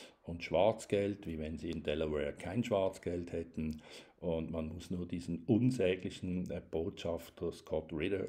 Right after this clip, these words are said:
nein, Scott, äh, Miller, Entschuldigung, wie, jetzt hätte ich fast Scott Ritter etwas Unrecht getan, in Bern, dieser Vogue-Aktivist, anschauen,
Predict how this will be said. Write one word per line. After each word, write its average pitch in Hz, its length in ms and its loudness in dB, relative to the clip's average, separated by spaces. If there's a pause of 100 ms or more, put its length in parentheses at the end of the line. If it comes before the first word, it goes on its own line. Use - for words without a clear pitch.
nein, 87 240 -6
Scott, - 420 -6
äh, 73 120 0
Miller, 104 400 10
Entschuldigung, 95 560 -2
wie, 104 60 6
jetzt - 260 -2
hätte - 200 -4
ich - 120 -16
fast - 220 -2
Scott - 260 -6
Ritter 78 240 -4
etwas 76 440 -6
Unrecht 92 460 -4
getan, 78 340 -4 (440)
in 90 260 0
Bern, 87 360 2
dieser 82 260 -6
Vogue-Aktivist, 80 1080 -4
anschauen, 76 640 -4